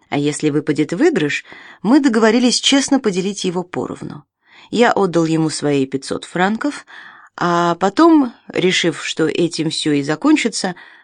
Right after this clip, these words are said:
напрочь забыл о лотерее. Через неделю после возвращения в Англию меня посетил Баншос. Я сразу понял, что у него неприятности, и вскоре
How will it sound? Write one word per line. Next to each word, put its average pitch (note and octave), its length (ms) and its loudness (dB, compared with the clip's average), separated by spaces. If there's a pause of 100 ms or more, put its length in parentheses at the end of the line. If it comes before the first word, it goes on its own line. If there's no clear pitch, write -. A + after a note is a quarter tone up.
(260)
напрочь A#3+ 600 2
забыл A#3 480 0
о D#3 100 -8
лотерее. C#3+ 600 -10 (1080)
Через D4+ 300 4
неделю D#3 680 -2
после A#3 280 -4
возвращения E3 580 -4
в D3+ 60 -6
Англию C#3+ 480 -8 (560)
меня D#3+ 340 0
посетил C4 720 -2
Баншос. - 680 -8 (280)
Я F#3+ 140 -2
сразу E3+ 340 -2
понял, G3+ 360 -2
что - 180 -6
у - 20 0
него D#3 220 -2
неприятности, F3 920 -4 (260)
и D3 60 -4
вскоре A#3 460 2